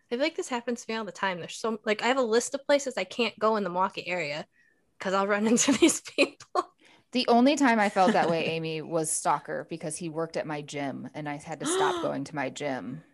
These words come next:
Speaker 1: Aw.
Speaker 2: Yeah. But n-, other than that, no, I'm pretty fine with running into exes. It does not bother me.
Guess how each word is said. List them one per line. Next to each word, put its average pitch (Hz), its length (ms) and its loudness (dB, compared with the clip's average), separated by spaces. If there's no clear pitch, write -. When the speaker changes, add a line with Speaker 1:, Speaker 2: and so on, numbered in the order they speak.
Speaker 1:
Aw. 202 300 -10
Speaker 2:
Yeah. 139 220 -2
But 180 160 2
n-, 196 120 -2
other 311 240 8
than 214 160 2
that, 156 200 2
no, 139 320 2
I'm 247 260 6
pretty 170 540 -4
fine 135 380 -6
with 139 180 -10
running 135 240 -6
into 135 240 -8
exes. - 300 -14
It - 100 -14
does - 180 -8
not - 160 -10
bother - 240 -8
me. 98 340 -8